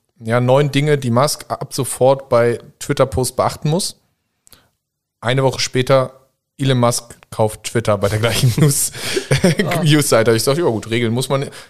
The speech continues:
Speaker 1: wenn man das kann, dann muss man das nicht beachten.
Speaker 2: Ich wollte sagen, wer kann, der kann, ne?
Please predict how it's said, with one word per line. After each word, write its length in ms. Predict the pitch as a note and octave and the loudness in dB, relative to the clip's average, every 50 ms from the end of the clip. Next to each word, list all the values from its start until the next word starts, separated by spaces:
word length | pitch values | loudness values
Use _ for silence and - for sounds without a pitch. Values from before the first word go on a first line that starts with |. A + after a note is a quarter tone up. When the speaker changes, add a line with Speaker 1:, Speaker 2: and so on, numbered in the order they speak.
| _ _ | _ _
Speaker 1:
wenn 120 | - D3+ | -4 -2
man 120 | D3+ C#3+ A#2+ | 0 0 0
das 180 | G2+ - - | -2 -4 -6
kann, 260 | - - A#2+ B2 B2 A#2 | -6 -4 -4 -2 -2 -2
dann 120 | F#2+ F#2 | -4 -4
muss 160 | G#2+ A2+ - | -6 -6 -6
man 120 | D3 C#3 C#3 | -6 -8 -8
das 120 | B2+ B2+ | -8 -8
nicht 160 | C3+ C3 - | -10 -12 -10
beachten. 440 | - - B2+ B2+ - - - D3+ D3+ - | -8 -6 -6 -6 -8 -10 -14 -14 -14 -12
Speaker 2:
Ich 60 | _ - | _ -8
wollte 160 | B2+ B2 - | -8 -6 -4
sagen, 160 | A#2 A2+ G#2+ | -4 -4 -4
wer 100 | G#2+ G#2 | -4 -6
kann, 180 | - - B2 B2+ | -4 -6 -4 -2
der 100 | B2 A#2 | -2 -2
kann, 240 | - B2+ A2 G2+ F#2+ | -2 -4 -4 -4 -4
ne? 180 | G2 A2+ B2+ | -6 -6 -8